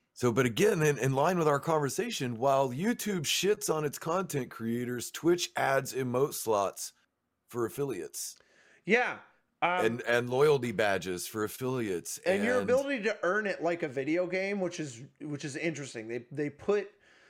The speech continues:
Speaker 2: the, the achievements,
Speaker 1: <clears throat>
Speaker 2: like, there's so many achievements in there that for just streaming, they've, they've entered the mentality of a gamer, which is their main platform, and made it a game, which is genius.
Speaker 1: And it is a game.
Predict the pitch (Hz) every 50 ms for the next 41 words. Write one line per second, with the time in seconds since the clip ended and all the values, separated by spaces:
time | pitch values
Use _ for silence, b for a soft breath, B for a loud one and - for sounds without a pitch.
0 | b b b _ 165 190 208 208 - 143 208 202 190 156 151 - - - 233 233
1 | 247 202 202 240 247 247 233 - 127 - - 180 147 175 175 170 - 180 170 175
2 | - 208 214 220 233 220 185 175 - - 208 202 190 165 190 180 151 - - 156
3 | 143 135 131 127 120 120 120 120 117 117 - 135 135 131 - - - - 165 165
4 | 139 123 165 165 - - - - 170 170 170 165 151 151 135 123 117 113 107 b
5 | b b b b b b b _ - 175 170 165 160 131 131 135 - 139 160 170
6 | 165 143 131 131 - - _ - 160 190 190 185 - 214 208 175 190 170 165 156
7 | 151 - - 151 143 151 147 151 139 143 135 127 120 131 113 110 127 131 143 143
8 | 123 110 104 95 95 104 117 107 - 117 110 120 120 123 131 131 127 107 - 123
9 | 131 131 131 - - 117 104 95 98 101 101 120 117 117 123 131 131 117 107 101
10 | 104 104 117 117 104 85 76 71 64 62 - _ _ _ _ - 110 110 - 113
11 | 101 98 117 - 131 127 120 98 80 - 147 175 208 240 240 190 165 139 127 113
12 | 104 95 90 -